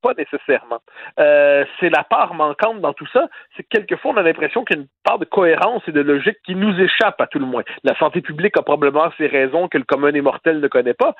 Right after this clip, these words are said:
mais, mais là, on est quand même dans une situation étrange. Et moi, le, c'est pour ça que je, je considère, un an plus tard, on, on est rendu à ce moment où il faut inverser le rapport à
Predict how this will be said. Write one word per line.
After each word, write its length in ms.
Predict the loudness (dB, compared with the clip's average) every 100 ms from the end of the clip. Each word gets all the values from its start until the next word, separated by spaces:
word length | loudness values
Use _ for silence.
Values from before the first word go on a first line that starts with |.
| -12 -20 -18
mais, 380 | -10 -2 0 -2 -6 -14 _ _ _ _ -20 -10
mais 180 | 0 2
là, 220 | 2 2
on 120 | 2 0
est 100 | 0
quand 160 | 0
même 160 | 0 -2
dans 120 | -2
une 140 | -4 -12
situation 400 | -2 0 0 -2
étrange. 480 | -2 -4 -6 -10 -16 -20 -20 -18 -4
Et 100 | 0
moi, 220 | 2 2
le, 220 | 2 0 0
c'est 80 |
pour 120 | -4 -2
ça 100 | -2
que 80 |
je, 300 | 0 0 0
je 100 | -2 -4 -2
considère, 800 | 0 -2 -6 -2 2 2 0 0
un 240 | 2 2
an 140 | 2 -2
plus 220 | -4 -8
tard, 440 | 0 2 2 -4 -10 -14
on, 100 | -2 0
on 460 | 0 2 2 2
est 120 | 2 2
rendu 280 | 2 2
à 100 | 0 0
ce 60 | -2
moment 220 | 2 2
où 40 |
il 80 | 0
faut 160 | 0 0
inverser 400 | 0 -2 -2 -4
le 80 |
rapport 400 | 0 0 2 2
à 60 | 0